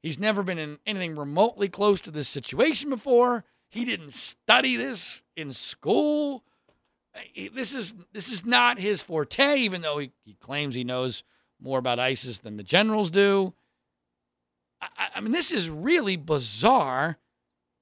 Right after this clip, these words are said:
scary stuff. And I do not, I want to emphasize, I do not believe that Donald Trump is an actual stooge for Vladimir Putin.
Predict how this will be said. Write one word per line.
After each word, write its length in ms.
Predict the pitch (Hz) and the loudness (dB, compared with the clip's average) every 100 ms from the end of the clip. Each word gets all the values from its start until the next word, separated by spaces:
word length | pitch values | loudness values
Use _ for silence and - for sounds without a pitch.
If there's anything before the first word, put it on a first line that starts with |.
| _ _ | _ _
scary 560 | - - 262 294 285 214 | -6 0 4 4 4 2
stuff. 480 | - 226 104 - _ _ _ _ _ _ _ _ _ _ _ _ _ _ _ 247 | 0 0 -2 -12 _ _ _ _ _ _ _ _ _ _ _ _ _ _ _ 0
And 440 | 226 233 226 214 _ _ _ _ _ _ - | 2 2 0 -4 _ _ _ _ _ _ 4
I 180 | 269 349 | 4 4
do 260 | 247 302 | 2 2
not, 320 | 240 208 131 | 4 4 4
I 80 | 139 | 0
want 140 | 240 233 | 2 2
to 40 | |
emphasize, 540 | 214 165 143 78 - - _ - | 2 0 -2 -4 -10 -20 _ 0
I 260 | 185 320 | 2 2
do 240 | 311 226 202 | -2 -4 -4
not 580 | 170 170 214 190 180 - 180 | -2 6 8 8 4 -2 -2
believe 800 | 202 190 156 120 87 92 120 _ _ _ _ _ _ | 0 0 -6 -10 -12 -18 -20 _ _ _ _ _ _
that 160 | 165 139 | -6 2
Donald 420 | 175 196 226 226 | 4 4 0 -2
Trump 360 | 180 170 170 - | -2 0 -2 -4
is 380 | 165 156 147 - _ _ _ _ _ _ _ _ 170 | -4 -2 -4 -8 _ _ _ _ _ _ _ _ 2
an 100 | 170 | 4
actual 420 | 190 - 185 175 | 4 0 -8 -4
stooge 840 | - - - 277 214 185 180 156 | -4 -2 2 4 4 0 -4 -4
for 140 | 175 | -2
Vladimir 460 | 156 180 175 170 165 | 2 6 6 4 0
Putin. 340 | 147 123 65 | 0 -2 -4